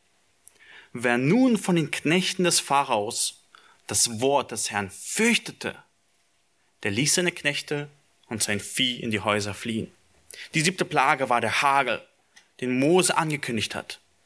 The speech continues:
Und bei der siebten Plage sehen wir, dass Knechte, die wahrscheinlich dabei waren, die diese Worte gehört haben, die Mose und Aaron zu dem Pharao gehört haben, wahrscheinlich standen sie in der Tür und haben gelauscht, was Mose sagt.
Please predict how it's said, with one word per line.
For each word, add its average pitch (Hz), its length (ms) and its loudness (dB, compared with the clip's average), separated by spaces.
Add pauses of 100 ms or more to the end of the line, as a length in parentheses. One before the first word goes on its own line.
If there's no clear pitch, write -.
(840)
Und 143 120 0
bei 147 60 4
der 143 100 4
siebten 185 340 2
Plage 180 380 4
sehen 156 200 4
wir, 185 80 2
dass 175 240 2
Knechte, 190 880 0 (760)
die 117 80 -2
wahrscheinlich 113 320 0
dabei 110 400 0
waren, 202 320 2 (340)
die 143 80 0
diese 120 280 2
Worte 147 340 4
gehört 120 400 0
haben, 190 240 2
die 131 80 2
Mose 165 520 4 (240)
und 135 160 -4
Aaron 160 420 2
zu 143 100 0
dem 135 100 2
Pharao 156 760 4 (220)
gehört 170 360 2
haben, 196 380 0 (200)
wahrscheinlich 151 340 0
standen 143 160 0
sie 139 60 0
in 135 40 0
der 127 120 -2
Tür 185 140 0
und 160 100 0
haben 143 140 0
gelauscht, 139 520 2
was 151 180 0
Mose 165 280 2
sagt. 175 380 0